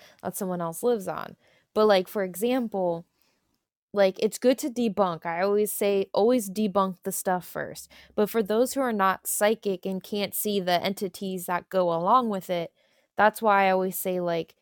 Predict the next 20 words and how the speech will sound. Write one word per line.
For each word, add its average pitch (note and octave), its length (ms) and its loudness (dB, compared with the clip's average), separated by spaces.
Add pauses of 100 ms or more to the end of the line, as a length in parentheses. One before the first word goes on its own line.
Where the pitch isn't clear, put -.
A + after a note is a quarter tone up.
(160)
make F#3+ 340 -4
sure F3+ 480 -4 (400)
and, G3 180 -4
like, F3+ 220 -4 (320)
ma-, A3+ 360 -2
even C#4 280 -4
make B3+ 200 -2
lists F#3+ 580 0
and F3 400 -2 (300)
go G#3+ 220 6
through G#3+ 360 2
and F#3 140 -2
see G#3 200 -2
what G#3 200 2
other F#3+ 240 0
things F#3 280 -6
are F3+ 80 -6
going E3+ 380 -6
on, E3+ 220 -2
because F3 460 -4